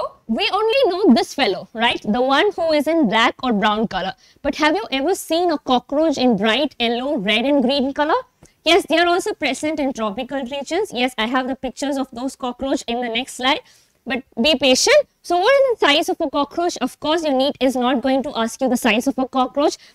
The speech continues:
They are not that silly, but just an understanding, an overview, okay? Mantasa Alang. So am I pronouncing it right? So hello, hi. So thank you so much for joining my session. So please do like, share and subscribe.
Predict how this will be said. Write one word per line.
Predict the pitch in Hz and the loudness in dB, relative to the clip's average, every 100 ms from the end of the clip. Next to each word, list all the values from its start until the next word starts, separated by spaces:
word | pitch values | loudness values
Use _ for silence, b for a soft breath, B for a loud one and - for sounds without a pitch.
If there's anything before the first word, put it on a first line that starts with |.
| B | B
They | 262 | -2
are | 254 | 0
not | 277 247 | 2 4
that | 233 - | 2 0
silly, | - 339 403 554 _ - | 0 2 2 0 _ 2
but | 330 247 | 6 8
just | 403 480 508 | 6 4 2
an | 494 262 | 2 0
understanding, | 262 269 294 208 202 202 | 0 -2 -2 -4 -2 -4
an | 247 - | -6 -4
overview, | 277 294 294 226 202 175 | 0 0 0 0 -2 -6
okay? | 214 - 359 466 _ _ b b b | -6 0 0 0 _ _ b b b
Mantasa | 254 294 403 - 339 339 381 359 381 | 0 2 0 0 0 0 4 4 4
Alang. | 240 220 196 180 196 247 | 2 0 0 -2 -10 -18
So | 226 247 247 | -8 -4 -2
am | 240 | 0
I | 262 320 | 0 -2
pronouncing | 262 247 254 285 311 311 | -2 -2 0 -2 -4 -4
it | 269 233 | -2 0
right? | 214 233 427 - _ _ _ _ | 2 2 2 -4 _ _ _ _
So | - 233 | -8 -2
hello, | 240 254 359 | 0 0 -2
hi. | - 302 277 494 - _ _ _ | 0 2 2 0 -8 _ _ _
So | 233 | -4
thank | 254 269 | 0 0
you | 294 | -2
so | - 302 | -4 -2
much | 320 - | -2 -2
for | 330 | -2
joining | 294 285 302 | 0 0 0
my | 311 294 | -2 -2
session. | 320 320 381 370 | -2 -2 -2 -2
So | 269 | -4
please | 240 240 254 | -6 -6 -8
do | 277 262 | -8 -2
like, | 233 269 | 0 0
share | - 302 277 | -4 -6 -4
and | 285 285 | -6 -8
subscribe. | 262 - 285 302 | -10 -6 -2 -2